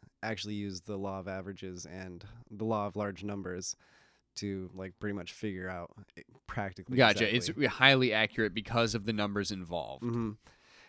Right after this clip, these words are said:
Speaker 1: And, uh, yeah, that's about it. Do you got anything you wanna say?
Speaker 2: No, that, uh, that clears up a lot for me. I'm sure, oh, like, hope this episode will be posted after the episode
Speaker 1: Yeah.
Speaker 2: in which we stumbled over this for a while, trying to figure out, like, how,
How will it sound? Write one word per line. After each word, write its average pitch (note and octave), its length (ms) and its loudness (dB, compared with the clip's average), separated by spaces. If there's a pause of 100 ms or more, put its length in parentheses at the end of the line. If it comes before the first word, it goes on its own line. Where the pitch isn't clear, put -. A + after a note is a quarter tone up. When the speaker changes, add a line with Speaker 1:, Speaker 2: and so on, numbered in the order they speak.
(160)
Speaker 1:
And, B2+ 280 4
uh, A#2 380 4 (1600)
yeah, C#3 240 6
that's C#3 160 4
about B2 260 6
it. B2+ 200 4
Do A2 80 -4
you A2+ 60 0
got A#2+ 160 4
anything C3 460 0 (380)
you A#2+ 140 -6
wanna A#2+ 200 0
say? B2+ 320 0 (240)
Speaker 2:
No, F3+ 300 6
that, E3+ 280 8 (220)
uh, E3+ 240 10 (220)
that F3+ 320 6
clears F#3+ 400 10
up F#3+ 220 12
a D3 100 12
lot D#3 320 10
for D3+ 140 2
me. B2 240 4
I'm B2+ 260 4
sure, D#3 480 8 (100)
oh, C#3 180 10
like, C#3+ 280 8
hope D3 220 6 (100)
this D3+ 320 6
episode D3+ 360 8
will C#3 100 8
be B2 120 6
posted C3 460 6
after B2 320 6
the A#2+ 140 6
episode B2 580 4
Speaker 1:
Yeah. C3+ 180 6
Speaker 2:
in B2+ 120 2
which B2+ 180 4
we B2 120 2
stumbled C3+ 580 6
over B2+ 400 6
this A#2 260 2
for A2+ 200 2
a A2 80 6
while, A#2 500 6
trying B2+ 240 4
to B2 60 2
figure B2+ 240 2
out, B2 120 6
like, A#2 160 0
how, C#3+ 480 6